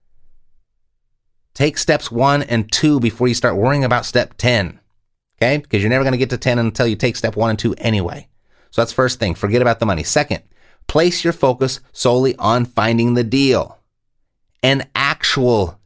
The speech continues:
deal. And once you find it, get it under contract. Even if it's not a great price, then get it in the ballpark. You can always renegotiate.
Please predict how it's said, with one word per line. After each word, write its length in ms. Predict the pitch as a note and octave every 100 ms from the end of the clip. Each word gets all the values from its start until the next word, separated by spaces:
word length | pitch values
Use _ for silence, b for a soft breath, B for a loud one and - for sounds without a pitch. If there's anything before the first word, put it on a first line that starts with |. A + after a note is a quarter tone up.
| F2+
deal. 500 | G#2 F2 - - _ _ _ _ _ _ _ _ _ -
And 160 | E2+
once 220 | E2 D#2+
you 60 | D2+
find 400 | - - B2 C#3
it, 180 | D3 - _ _ _ _ -
get 180 | C3 D3
it 60 |
under 200 | C#3+ C3
contract. 540 | A#2+ A2+ F2+ - - - _ _ _ _ _ _ _ _ _ _ _ -
Even 240 | F3 G3+
if 100 | F#3
it's 140 | D#3 -
not 200 | D#3+ C#3+
a 40 |
great 480 | G2 G2+ A#2+ D3 -
price, 320 | - D#2 -
then 200 | G#2+ F#2
get 140 | A2+
it 140 | G3 -
in 200 | D3+ D#3
the 60 | C#3+
ballpark. 460 | C3 A#2 - D#2+
You 100 | E2+
can 100 | G2+
always 220 | G#2+ D3+ C#3
renegotiate. 600 | C3+ B2 G#2+ G2+ E2